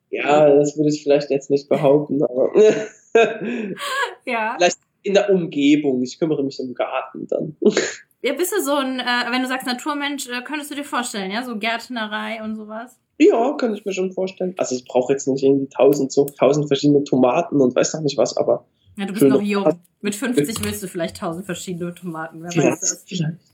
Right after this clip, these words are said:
Speaker 2: Aber bist du im Herzen ein bisschen spießig, Luca?
Speaker 1: Spießig?
Speaker 2: Ja, i-, ich meine, spießig ist immer so negativ behaftet. Ich meine es nicht negativ, aber ich meine so spießig im Sinne, ja,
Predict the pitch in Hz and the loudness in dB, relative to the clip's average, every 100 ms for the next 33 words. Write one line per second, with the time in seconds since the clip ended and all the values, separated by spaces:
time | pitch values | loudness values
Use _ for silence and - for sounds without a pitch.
0 | _ 254 262 - 415 294 302 285 320 - | _ -4 0 0 0 -2 -2 -2 -4 -4
1 | 277 277 311 311 294 277 302 320 294 349 | -4 -2 -4 -6 -8 -8 -6 -6 -6 -8
2 | - - 240 269 339 415 _ _ _ - | -10 -20 -10 -6 -6 -8 _ _ _ -4
3 | - - _ 196 214 247 - - 131 - | -2 -6 _ 4 6 6 6 4 4 2
4 | - _ _ _ 233 277 277 285 - 285 | -10 _ _ _ -2 -2 -2 -8 -8 -2
5 | 285 285 - 320 330 269 254 302 262 233 | -2 -4 -2 -2 0 -4 -4 -2 -2 -2
6 | 226 254 269 277 262 - 220 277 311 - | -2 0 -2 -2 -8 -4 -2 0 -2 -6
7 | 370 214 208 180 185 180 294 415 220 190 | -8 -4 -2 0 -2 -4 -6 -4 -2 0
8 | 185 180 - 196 - 220 226 240 233 233 | 0 -2 -8 -6 -2 0 0 0 -2 -2
9 | 226 214 214 - 285 302 302 285 240 240 | -4 -6 -6 -8 -8 -6 -6 -6 -8 -2
10 | 233 233 226 220 220 _ _ _ _ _ | -2 -2 -4 -6 -10 _ _ _ _ _
11 | 277 294 | 0 2